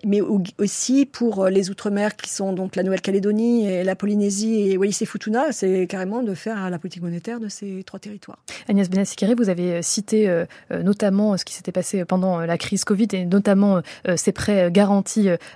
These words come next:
Speaker 2: euh, par l'État. J'aimerais qu'on revienne sur ce, cet épisode avant la, la fin de, de cette émission parce qu'il s'est passé quelque chose, euh, de relativement inédit, euh, là encore,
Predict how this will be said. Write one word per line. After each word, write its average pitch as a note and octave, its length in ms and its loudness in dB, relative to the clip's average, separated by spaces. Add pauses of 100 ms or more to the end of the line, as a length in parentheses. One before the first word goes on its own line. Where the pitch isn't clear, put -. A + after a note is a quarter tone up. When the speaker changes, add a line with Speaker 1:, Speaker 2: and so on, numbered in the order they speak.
Speaker 2:
euh, F#3 220 0
par F#3 180 2
l'État. F#3+ 180 4
J'aimerais G#3+ 200 4
qu'on G3+ 100 2
revienne G#3+ 180 6
sur - 180 -2
ce, F3+ 180 -2
cet - 200 -2
épisode G3+ 400 4 (100)
avant F#3 220 2
la, F3 140 0
la G3 100 2
fin G#3 140 0
de, F#3 160 2
de F3+ 160 -2
cette G3 180 -4
émission G3+ 240 4
parce A3+ 140 0
qu'il F3+ 100 -10
s'est F3+ 80 -4
passé F#3+ 220 -4
quelque F#3 200 -6
chose, F#3+ 280 0 (260)
euh, F#3 60 2
de F#3+ 80 4
relativement G3+ 480 4
inédit, A#3 480 6
euh, F#3+ 80 0
là F#3 140 4
encore, G#3+ 360 4